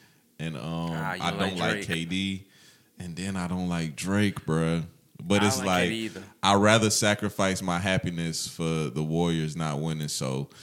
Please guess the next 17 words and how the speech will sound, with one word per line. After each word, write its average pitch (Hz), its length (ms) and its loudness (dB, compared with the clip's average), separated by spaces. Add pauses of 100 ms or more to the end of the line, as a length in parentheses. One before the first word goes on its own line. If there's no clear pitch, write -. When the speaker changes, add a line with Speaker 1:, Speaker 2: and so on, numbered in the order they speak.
(120)
Speaker 1:
it's 98 160 0
gonna 110 220 2
be 110 140 6
annoying 104 440 4
watching 95 340 2
Drake 90 360 0
dance 98 520 -2
and, 78 280 -6
and, 76 260 -4
and 73 180 -4
act 85 220 -6
stupid, 110 600 -2
Speaker 2:
<laughs> - 20 -2
Speaker 1:
but 76 340 -2 (600)
I 76 80 0
want, 85 500 2
I 123 120 0